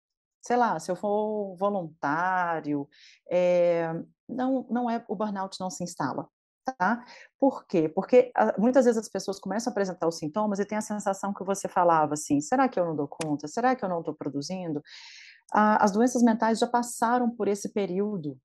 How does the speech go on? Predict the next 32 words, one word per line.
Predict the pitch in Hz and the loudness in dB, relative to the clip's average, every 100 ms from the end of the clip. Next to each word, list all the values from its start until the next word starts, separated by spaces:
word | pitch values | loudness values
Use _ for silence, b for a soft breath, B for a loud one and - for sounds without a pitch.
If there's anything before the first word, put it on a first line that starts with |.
| _ - | _ -4
né? | 170 226 254 | -2 -2 0
Da | 170 | 2
gente | 175 190 | 2 2
acreditar | 180 175 185 208 226 | -4 -4 -2 0 0
que | |
a | 190 | -2
doença | 202 - | -4 -4
mental | 196 190 202 220 | -6 -2 0 0
era | |
uma | 220 214 | 0 -2
fragilidade | 208 196 190 180 185 185 | -4 -4 -4 -2 -2 -4
do | 175 185 | -4 0
outro. | 180 196 - - - b b b b b | 0 -2 -8 -8 -10 b b b b b
No | 208 | -8
caso | - 220 269 | -2 0 0
do | 214 | 0
burnout, | 175 175 170 190 208 - 208 | 0 -2 -2 -4 -6 -6 -2
não | 214 277 196 | 2 2 2
é. | 180 214 _ _ _ _ | 0 -4 _ _ _ _
O, | 156 - _ | -14 -14 _
o | - 185 | -8 -4
burnout, | 196 196 175 185 233 226 | -2 -2 -2 -4 -4 -4
ele | 220 | -6
só | - 185 254 | -2 -2 -2
se | - | -2
instala | 233 - 202 226 | -4 -2 -2 0
porque | 233 220 202 | -4 -4 -4
você | 214 220 | -4 -6
tem | - 254 294 | 0 2 4
condições | 254 233 - 220 254 262 | 4 2 -2 -2 2 2
de | 233 | 0
trabalho | 233 226 160 147 156 160 208 262 349 | -2 -4 -4 -4 -4 -2 -2 -2 -2